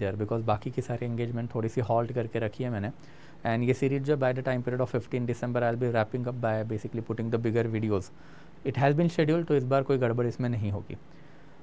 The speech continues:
But in anyways, अब तक हम लोगों ने ये पूरी जो सीरीज चालू करके रखी थी, उसमें हमने देखा था कि कैसे foreign arrived in our country, उसमें British become quite significant। Later on during this period of time, later मुगल्स के under का डिक्लाइन भी हम लोगों ने elaborately कवर कर लिया।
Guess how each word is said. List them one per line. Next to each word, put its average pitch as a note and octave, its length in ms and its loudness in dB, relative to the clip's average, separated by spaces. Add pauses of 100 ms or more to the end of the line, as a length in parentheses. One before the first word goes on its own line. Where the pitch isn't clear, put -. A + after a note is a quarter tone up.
(300)
But D#3+ 120 6
in F3 120 6
anyways, G#3+ 280 4
अब D#3 200 2
तक F3 120 6
हम E3 120 4
लोगों E3 180 2
ने E3+ 80 0
ये F3 140 0
पूरी E3 160 4
जो F3 80 4
सीरीज D#3 380 2
चालू D3 240 2
करके C#3 280 0
रखी C#3+ 240 2
थी, B2 100 0
उसमें B2+ 200 0
हमने C3 180 0
देखा B2+ 200 2
था A#2+ 100 0
कि C3 100 -4
कैसे C3 340 2 (360)
foreign C#3+ 420 6
arrived B2+ 300 2
in B2+ 140 0
our B2 200 0
country, A#2 260 -2 (220)
उसमें A#2+ 300 -2
British B2 400 2
become C3+ 300 -2
quite B2+ 200 2
significant। B2 580 0 (520)
Later C#3 300 4
on D#3 120 2
during D3 240 2
this C#3+ 180 0
period C3+ 240 2
of - 140 -4
time, G#2+ 260 2
later C3 200 0 (100)
मुगल्स C3 220 2
के C3 100 -6
under B2+ 220 0
का C#3+ 100 0
डिक्लाइन B2+ 480 2
भी D3 60 4
हम C#3 140 2
लोगों C3+ 160 2
ने C3 140 0
elaborately A#2+ 540 2
कवर A#2+ 220 0
कर C3+ 160 -2
लिया। G2+ 280 0